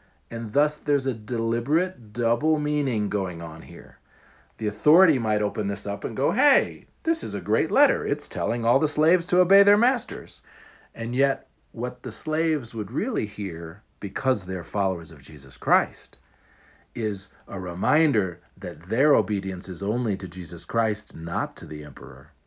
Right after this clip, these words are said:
and that the only reason they're obeying the emperor is in order to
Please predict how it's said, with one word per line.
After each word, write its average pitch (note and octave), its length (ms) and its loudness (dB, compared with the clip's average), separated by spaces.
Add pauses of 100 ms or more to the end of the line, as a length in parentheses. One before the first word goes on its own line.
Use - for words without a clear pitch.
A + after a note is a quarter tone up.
(260)
and A#2+ 180 0
that A2+ 120 2
the A#2+ 140 4
only D#3 280 10
reason C#3 400 10
they're A2 160 6
obeying A#2 440 6
the G2+ 140 4
emperor F2+ 540 0 (340)
is A2+ 260 0
in A#2 220 -4
order A#2+ 400 2
to G#2 360 0